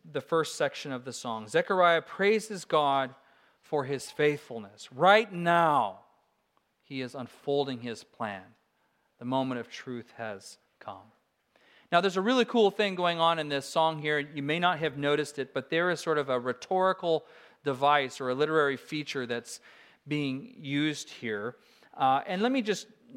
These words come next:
by way of comparison, let me just introduce to you some that you probably know very well in our own day and age to kind of introduce this concept to you.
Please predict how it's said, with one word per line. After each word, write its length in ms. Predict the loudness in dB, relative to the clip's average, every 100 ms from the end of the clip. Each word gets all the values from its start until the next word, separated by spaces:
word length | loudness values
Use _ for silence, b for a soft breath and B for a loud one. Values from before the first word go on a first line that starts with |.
| -20 _ -20 _ _ 2
by 100 | 4
way 200 | 6 4
of 100 | 2
comparison, 580 | -4 4 4 4 0
let 100 | -6
me 80 | -4
just 160 | -6 -10
introduce 460 | -10 -8 -6 -6
to 160 | -6 -8
you 80 | -8
some 300 | -2 -2 -2
that 160 | -4
you 80 | -8
probably 440 | 0 2 2 -2 -2
know 180 | 0
very 260 | 0 2 2
well 260 | 4 2 2
in 140 | 0
our 100 | -2
own 280 | -2 -4 -4
day 260 | -4 -4
and 80 | -4
age 260 | -6 -8 -10
to 120 | -10
kind 200 | -4 -4
of 80 | -6
introduce 360 | -10 -12 -12 -12
this 220 | -14 -16
concept 580 | -10 -10 -10 -14 -18 -18
to 60 |
you. 120 | -20